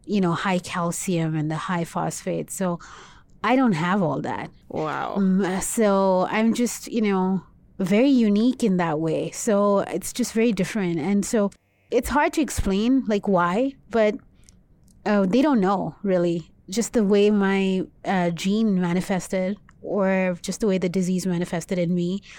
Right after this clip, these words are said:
Speaker 1: um, is very atypical. It's not at all like the others. And so that's why doctors never were able to diagnose it, because you need to be able to, first off, read the X-ray to see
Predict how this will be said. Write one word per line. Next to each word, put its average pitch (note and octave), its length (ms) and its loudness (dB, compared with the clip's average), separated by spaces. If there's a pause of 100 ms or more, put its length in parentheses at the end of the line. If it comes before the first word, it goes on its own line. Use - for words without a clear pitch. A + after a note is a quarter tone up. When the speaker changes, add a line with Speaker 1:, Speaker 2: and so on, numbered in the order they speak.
(340)
Speaker 1:
um, F3 400 0
is F#3 280 -2
very F#3 520 0
atypical. F#3+ 640 -2
It's - 180 -6
not F#3 220 0
at F#3+ 100 0
all F#3 240 0
like F3 200 -2
the E3+ 120 -2
others. F3 540 -6 (680)
And G#3 160 2
so B3+ 120 -2
that's G#3+ 260 0
why G#3 460 2
doctors G3 420 0
never F#3 420 2
were F3 200 2
able F3 340 0
to F3+ 100 -4
diagnose F3 540 -2
it, E3+ 220 -6 (560)
because F#3 360 0
you F#3+ 120 2
need F#3 240 0
to F3 160 0
be F#3 260 0
able F3 280 0
to, F3 560 -2
first F#3+ 340 -2
off, F3 300 -2 (460)
read G3+ 380 2
the F#3 140 4
X-ray F3 500 0
to F3 120 -4
see - 440 -4